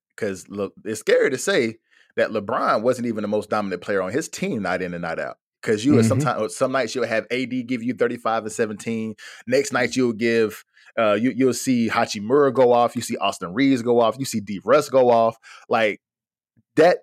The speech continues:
Speaker 1: the, the, the way they put this team together after the trade deadline is scary for a lot of the playoff teams, man. And it's gonna be interesting to see, depending on who wins the Sacramento Golden State game, I'm pretty sure it's over now, depending on who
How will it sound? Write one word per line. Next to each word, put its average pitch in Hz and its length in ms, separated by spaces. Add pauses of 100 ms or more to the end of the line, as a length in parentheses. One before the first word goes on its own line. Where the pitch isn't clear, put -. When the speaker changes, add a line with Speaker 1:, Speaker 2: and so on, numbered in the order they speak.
Speaker 1:
the, 123 200 (600)
the, 120 200
the 107 140
way 214 140
they 214 140
put - 200
this 139 160
team 147 220
together 120 360
after 117 280
the 95 80
trade 135 320
deadline 147 500 (480)
is 117 180
scary 117 560
for 104 240
a 90 60
lot 90 500
of 90 60
the 95 60
playoff 98 400
teams, 95 420
man. 85 200
And 113 60
it's 123 100
gonna 147 140
be 123 80
interesting 131 400
to 104 60
see, 131 400 (460)
depending 131 320
on 113 160
who 120 120
wins 117 300
the 113 100
Sacramento 107 440
Golden 98 220
State 123 220
game, 95 140
I'm 98 100
pretty 101 160
sure 95 160
it's - 120
over 101 200
now, 92 260 (400)
depending 139 280
on 123 100
who 120 100